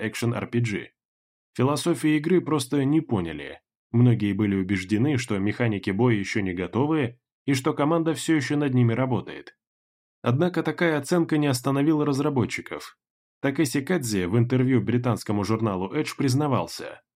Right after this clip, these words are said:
«Концепцию Demon's Souls невозможно понять по одной демоверсии, особенно на выставке. Пяти минут для этого недостаточно». Тот самый особый стиль, что требует терпения и настойчивости, действительно не мог быть правильно воспринят за столь короткое время и в таком контексте.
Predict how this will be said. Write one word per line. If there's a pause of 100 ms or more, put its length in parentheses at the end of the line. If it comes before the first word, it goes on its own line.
(420)
«Концепцию
Demon's (100)
Souls
невозможно
понять
по
одной
демоверсии,
особенно
на
выставке. (360)
Пяти
минут
для
этого
недостаточно». (1120)
Тот
самый
особый
стиль,
что
требует
терпения
и
настойчивости,
действительно
не
мог
быть
правильно
воспринят
за
столь
короткое
время
и
в
таком
контексте.